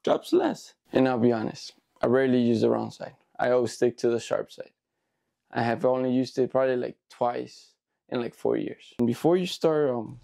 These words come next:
quoting your screens, you wanna make sure your emulsion is, is evenly spread around the scoop quarter. So you kinda wanna balance it around until everything's nice. And we're gonna start in the back. Always start in the back.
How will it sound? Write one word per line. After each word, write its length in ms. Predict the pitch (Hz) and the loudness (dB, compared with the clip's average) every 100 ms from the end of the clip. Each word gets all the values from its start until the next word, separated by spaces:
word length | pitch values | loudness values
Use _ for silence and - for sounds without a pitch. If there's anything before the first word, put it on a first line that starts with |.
| - | -4
quoting 300 | - 135 143 | 0 2 0
your 80 | 123 | -6
screens, 360 | - 139 135 | -8 -6 -6
you 60 | 123 | -6
wanna 160 | 151 | -6
make 160 | 175 160 | -4 -6
sure 180 | - 143 | -2 0
your 240 | 131 - - _ _ | 0 -2 -8 _ _
emulsion 540 | 120 127 135 147 139 131 | 0 2 2 0 0 -2
is, 120 | 185 - _ _ _ _ _ | -8 -20 _ _ _ _ _
is 280 | - 123 113 | -2 0 0
evenly 360 | - 143 156 151 | 0 2 2 0
spread 320 | - - 131 | -2 0 2
around 280 | 127 123 123 | 2 0 -4
the 80 | 139 | -8
scoop 320 | - 127 - | -6 -6 -6
quarter. 260 | - - - | -8 -8 -10
So 180 | - 131 | 0 2
you 160 | 135 | 2
kinda 300 | - 170 190 | 0 -2 -2
wanna 220 | 180 156 | 0 0
balance 500 | 123 127 120 120 117 | 2 0 -2 -6 -12
it 100 | - - | -14 -14
around 300 | - - - - _ _ _ | -16 -20 -20 -20 _ _ _
until 240 | 143 - 127 | -4 2 2
everything's 460 | 127 131 120 - | 2 -2 -6 -2
nice. 400 | 135 147 151 - - _ _ | -2 0 -2 -6 -20 _ _
And 360 | 156 180 233 214 _ _ _ _ _ _ | -2 -2 -2 -10 _ _ _ _ _ _
we're 100 | 147 | 0
gonna 120 | 175 | 0
start 320 | 160 170 156 | 0 0 2
in 120 | 151 | 0
the 60 | 123 | -2
back. 380 | 101 110 - - _ | -4 -8 -10 -20 _
Always 260 | 123 143 165 | -2 -2 0
start 220 | 156 156 | 0 0
in 100 | 147 | -2
the 80 | 120 | -4
back. 280 | 104 - | -6 -10